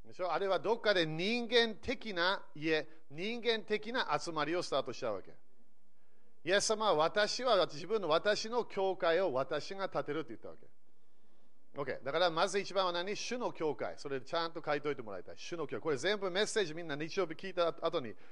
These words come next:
月曜日もう一回ノート見て、祈り始めて。二番、に-、普通、普通、火曜日もう一回ノートを見て、あ、これだ。これが今週必要なメッセージだってわかるから。アーメン。主の家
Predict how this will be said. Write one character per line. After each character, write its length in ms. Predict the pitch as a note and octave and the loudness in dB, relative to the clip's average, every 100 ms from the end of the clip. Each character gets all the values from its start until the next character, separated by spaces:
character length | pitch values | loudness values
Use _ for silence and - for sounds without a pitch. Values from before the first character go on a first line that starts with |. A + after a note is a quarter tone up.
| - - | -10 -6
月 280 | C3+ D#3+ F3+ | -2 0 4
曜 160 | F#3 F3+ | 4 4
日 120 | F#3 | 2
も 120 | C3 | 0
う 60 | D#3 | 0
一 40 | |
回 200 | E3 E3 | 2 2
ノ 140 | D3+ D#3+ | 4 2
ー 20 | |
ト 120 | D3+ | 0
見 120 | B2+ | -4
て、 160 | A2+ F#2 | -6 -6
祈 160 | A#2+ D3+ | -4 0
り 60 | |
始 180 | D3 B2+ | 2 0
め 120 | A2 | -4
て。 80 | - - - - - | -8 -8 -10 -10 -10
二 120 | B2 D3+ | -6 0
番、 240 | D#3+ D3+ | 0 0
に-、 160 | D3+ D#3+ | -2 -4
普 80 | C3 | -6
通、 220 | - E3 D#3 | -4 -2 -2
普 100 | D#3+ | 2
通、 240 | D3 D3 | 2 2
火 160 | - E3+ | 2 4
曜 180 | F3+ E3+ | 6 4
日 120 | F3+ | 2
も 120 | C#3 | 0
う 60 | D3+ | 0
一 60 | |
回 180 | - E3 | 2 2
ノ 140 | D3 D#3 | 4 2
ー 40 | |
ト 100 | D#3+ | 0
を 40 | |
見 100 | C#3+ | -2
て、 120 | B2+ A2+ | -2 -2
あ、 140 | C3 | 0
こ 140 | - | 0
れ 60 | D3 | 2
だ。 160 | C3+ - - - | 2 2 -4 -6
こ 140 | - | 0
れ 80 | D#3+ | 4
が 220 | D#3+ D3+ | 6 6
今 220 | C#3+ E3+ D#3+ | 4 0 0
週 200 | D3 A#2+ | -2 -4
必 180 | - | -2
要 80 | D#3 | -2
な 80 | C#3+ | 0
メ 100 | C3+ | 0
ッ 40 | |
セ 160 | C3 D3 | 0 -2
ー 20 | |
ジ 60 | C3 | -2
だ 80 | D3+ | -2
っ 40 | |
て 60 | A#2+ | 0
わ 100 | A#2 | -2
か 100 | A2+ | -4
る 60 | |
か 120 | G2 | -6
ら。 160 | F2 F2+ | -8 -8
ア 40 | |
ー 20 | A#2 | -2
メ 120 | D3 | -2
ン。 100 | G#3 - - - - - - - - | -2 -6 -10 -10 -10 -10 -10 -10 -8
主 260 | - A3 | -4 0
の 180 | C#4 B3 | 4 6
家 360 | F#3+ F3+ G#3 | 8 8 6